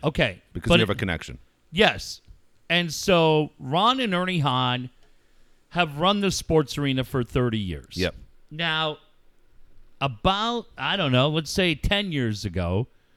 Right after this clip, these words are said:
Speaker 1: they went into partnership with A E G, Phil Anschutz Group, the guys
Speaker 2: Yep.
Speaker 1: that run the Staples Center, to kind of manage the arena. A E G came in.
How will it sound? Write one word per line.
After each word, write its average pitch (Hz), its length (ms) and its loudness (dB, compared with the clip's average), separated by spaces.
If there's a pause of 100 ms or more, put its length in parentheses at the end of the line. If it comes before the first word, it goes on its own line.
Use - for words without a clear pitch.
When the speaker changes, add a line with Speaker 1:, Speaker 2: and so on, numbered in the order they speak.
(340)
Speaker 1:
they 170 240 2
went 196 220 0
into 185 200 2
partnership 160 680 0
with 123 140 -4
A 139 120 0
E 175 260 -2
G, 120 320 0
Phil 151 280 0
Anschutz 143 540 -2
Group, 127 280 -2
the 135 60 -8
guys 127 260 -2
Speaker 2:
Yep. 95 80 -2
Speaker 1:
that 160 100 2
run 151 220 -2
the 151 80 -4
Staples 120 500 -4
Center, 117 440 -4 (720)
to 196 200 0
kind 202 460 -2
of 190 540 2 (640)
manage 156 720 2
the 131 180 4
arena. 110 420 -2 (140)
A 147 100 4
E 202 220 0
G 170 280 -2
came 170 340 -2
in. 151 460 0